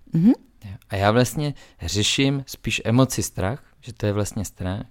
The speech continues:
Speaker 2: Jaký je tam to ohrožení, nebo to, to opuštění je vlastně ohrožení pro ten vztah, pro toho jedince, který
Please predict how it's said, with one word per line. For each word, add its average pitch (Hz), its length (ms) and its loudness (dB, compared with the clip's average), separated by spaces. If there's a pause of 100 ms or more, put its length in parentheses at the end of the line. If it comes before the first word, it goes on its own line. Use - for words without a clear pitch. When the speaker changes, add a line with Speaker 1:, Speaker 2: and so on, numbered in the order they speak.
(120)
Speaker 2:
Jaký 107 360 0
je 135 100 8
tam 160 180 4
to 160 160 2
ohrožení, 110 500 0
nebo 117 340 -2 (400)
to, 101 240 -2 (140)
to - 100 -4
opuštění 113 560 0
je 107 60 2
vlastně 101 300 0
ohrožení 104 440 0
pro 104 140 -4
ten 90 180 -4
vztah, - 420 -10
pro 95 120 -8
toho 95 220 -6
jedince, 92 500 -2
který 92 440 -4